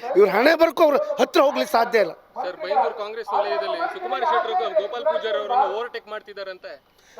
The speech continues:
Speaker 1: ನನ್ಗೆ ಯಾ-, ನಾನು ಕಾಂಗ್ರೆಸ್ ಪಕ್ಷದಲ್ಲಿರುವ, ನನ್ನ ಪಕ್ಷದ ಮುಖಂಡರ ಮೇಲೆ ನಂಬಿಕೆ ಇದ್ದವ, ಯಾರು ಓವರ್‌ಟೇಕ್ ಮಾಡಿದ್ರು ಕಾಂಗ್ರೆಸ್ಸಿಗೆ ಲಾಭ, ಅವ್ರು ಮಾಡ್ಲಿ.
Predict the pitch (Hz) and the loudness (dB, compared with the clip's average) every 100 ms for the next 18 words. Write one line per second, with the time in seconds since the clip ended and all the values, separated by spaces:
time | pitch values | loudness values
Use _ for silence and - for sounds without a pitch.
0 | - 175 208 240 240 233 240 208 233 359 | -4 0 0 4 4 4 2 0 0 2
1 | 202 226 240 220 - 180 214 208 208 196 | 2 4 2 2 0 0 2 2 4 4
2 | 196 180 - - - - _ 190 233 - | 4 4 2 -4 -14 -20 _ -2 -2 0
3 | 214 - 233 262 226 - 262 247 240 233 | -2 0 0 2 0 2 2 4 2 4
4 | 226 254 285 294 254 226 190 - _ _ | 4 4 2 2 2 2 2 -2 _ _
5 | - 185 226 285 277 240 285 285 285 254 | 0 2 4 4 4 6 6 4 0 -2
6 | 247 247 254 - 226 254 311 294 - 311 | 0 0 2 2 4 4 4 2 0 2
7 | 262 247 240 - - 359 302 269 277 277 | 4 4 2 -2 -8 -4 4 4 6 4
8 | 302 262 | 4 4